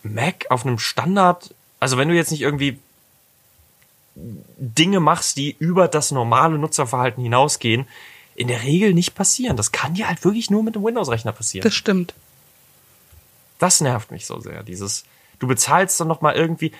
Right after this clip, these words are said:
Speaker 1: weil das ist immer das, wenn die Leute sagen, „Oh, Apple ist so teuer“, und dann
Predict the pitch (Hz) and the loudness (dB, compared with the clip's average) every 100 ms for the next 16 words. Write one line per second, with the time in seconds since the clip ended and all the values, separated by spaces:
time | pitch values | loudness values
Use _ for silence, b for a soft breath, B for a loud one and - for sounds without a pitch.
0 | - 127 165 165 151 156 147 - 135 123 | -4 -2 0 -2 0 0 0 -2 -4 0
1 | 120 143 135 131 160 170 156 185 - - | 0 2 0 -2 0 -2 0 -2 -2 -4
2 | 123 135 127 151 b b b - 135 143 | 0 2 2 0 b b b -6 0 0
3 | 127 | -2